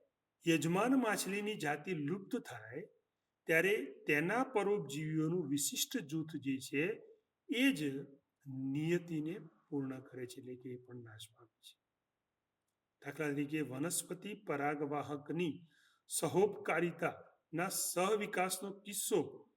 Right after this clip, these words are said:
આપણે આગળ અભ્યાસ કરેલો છે, એનું બીજું ઉદાહરણ છે કે જ્યાં એક જાતિનું વિલોપન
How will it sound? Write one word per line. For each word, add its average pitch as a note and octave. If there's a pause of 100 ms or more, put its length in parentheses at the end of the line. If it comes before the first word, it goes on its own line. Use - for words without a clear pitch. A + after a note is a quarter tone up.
(180)
આપણે F3+
આગળ D#3
અભ્યાસ F3
કરેલો A3+
છે, C#3 (460)
એનું A3
બીજું G3
ઉદાહરણ G2+
છે - (540)
કે D3+
જ્યાં C#3
એક F#3+
જાતિનું D#3
વિલોપન C#3+